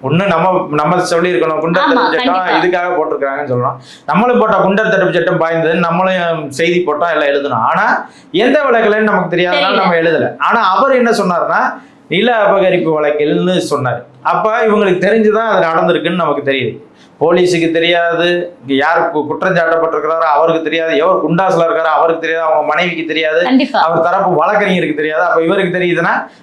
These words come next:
Speaker 1: அப்ப இவங்க சொல்லிதான் நடந்திருக்கு, இவங்க அதுல முன் முயற்சி இருக்கிறாங்க. ஏன்னா அவங்க வழக்குல வந்து பிணை கொடுக்க கூடாதுன்னு ஃபைட் பண்ணாங்க, அஹ், கமிஷனர்கிட்ட போய் கம்ப்ளைண்ட் கொடுத்தாங்க. அப்ப குண்டாஸும் இவங்க தான் போட சொல்லியிருக்கிறாங்க. அரசின் அழுத்தம் கொடுத்து குண்டாசு அரசு தரப்புல இருந்து,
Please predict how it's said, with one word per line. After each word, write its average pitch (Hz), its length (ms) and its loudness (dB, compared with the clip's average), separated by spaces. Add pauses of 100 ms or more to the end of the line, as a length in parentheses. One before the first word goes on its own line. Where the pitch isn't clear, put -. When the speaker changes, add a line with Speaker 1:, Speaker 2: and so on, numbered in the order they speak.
Speaker 1:
அப்ப 143 200 0
இவங்க 175 260 2
சொல்லிதான் 226 440 0
நடந்திருக்கு, 180 360 0
இவங்க 190 280 0
அதுல 170 200 0
முன் 165 300 -2
முயற்சி 185 360 -2
இருக்கிறாங்க. 151 280 0
ஏன்னா 196 160 0
அவங்க 175 360 0
வழக்குல 170 200 0
வந்து 170 240 0
பிணை 185 240 -2
கொடுக்க 175 300 0
கூடாதுன்னு 170 240 0
ஃபைட் 170 280 -4
பண்ணாங்க, 165 320 -2 (540)
அஹ், 151 320 0
கமிஷனர்கிட்ட 180 520 0
போய் 170 100 2
கம்ப்ளைண்ட் 175 420 0
கொடுத்தாங்க. 165 360 -2 (380)
அப்ப 147 160 -4
குண்டாஸும் 220 560 2
இவங்க 190 180 2
தான் 196 180 0
போட 185 160 0
சொல்லியிருக்கிறாங்க. 143 580 -2 (360)
அரசின் 160 680 0
அழுத்தம் 156 380 0
கொடுத்து 139 440 0
குண்டாசு 160 400 -2
அரசு 151 360 -2
தரப்புல 135 240 -4
இருந்து, 147 380 -4